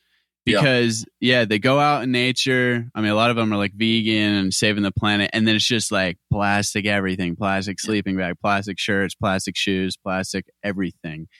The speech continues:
Speaker 2: And I'm just like, "This is insane. Like, this is so stupid." And, you know,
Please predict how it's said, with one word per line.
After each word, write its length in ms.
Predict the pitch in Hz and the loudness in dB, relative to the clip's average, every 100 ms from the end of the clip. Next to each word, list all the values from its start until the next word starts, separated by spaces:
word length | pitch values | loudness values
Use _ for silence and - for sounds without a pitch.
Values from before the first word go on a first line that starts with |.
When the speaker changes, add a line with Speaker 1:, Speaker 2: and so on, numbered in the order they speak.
| _ _ _ | _ _ _
Speaker 2:
And 580 | 110 95 98 95 90 92 - _ _ - | -2 0 0 0 -2 -4 -8 _ _ -4
I'm 140 | 127 131 | 0 2
just 200 | 123 143 | 2 2
like, 340 | 139 131 110 _ _ _ _ | 4 2 0 _ _ _ _
"This 220 | 139 143 | 0 2
is 160 | 135 123 | 2 2
insane. 600 | 120 110 135 151 107 78 | 2 2 2 2 2 -2
Like, 180 | 101 - | -4 -2
this 240 | 120 - | -2 -2
is 100 | 101 | -2
so 360 | - - 117 107 | 0 2 2 0
stupid." 680 | - - 110 127 78 71 - _ _ | -2 0 0 0 -2 -12 -16 _ _
And, 560 | 104 104 101 98 98 95 - - | 0 2 2 0 -2 -4 -6 -4
you 140 | 101 | -2
know, 380 | 95 90 92 | 0 0 -2